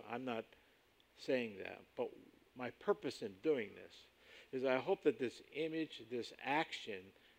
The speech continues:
remains in your mind. So when the opportunity comes, wherever you are, that you will be willing to figuratively wash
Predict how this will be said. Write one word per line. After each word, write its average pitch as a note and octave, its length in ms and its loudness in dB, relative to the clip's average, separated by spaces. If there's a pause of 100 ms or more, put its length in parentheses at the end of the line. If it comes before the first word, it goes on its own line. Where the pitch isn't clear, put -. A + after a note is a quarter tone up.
(200)
remains C#3+ 540 2 (200)
in B2+ 120 -10
your A#2 160 -4
mind. A2 340 -4 (500)
So C3+ 160 0
when C3 160 4
the B2 100 4
opportunity E3 1080 4 (120)
comes, F#2 340 -6 (460)
wherever C#3 400 2
you A#2+ 220 2
are, G2 380 -8 (540)
that A#2 140 4
you C#3+ 140 4
will C#3 100 6
be A#2+ 160 -2
willing C3 480 2 (140)
to G#2+ 180 -2 (280)
figuratively G#2+ 560 -4 (480)
wash C3 520 -6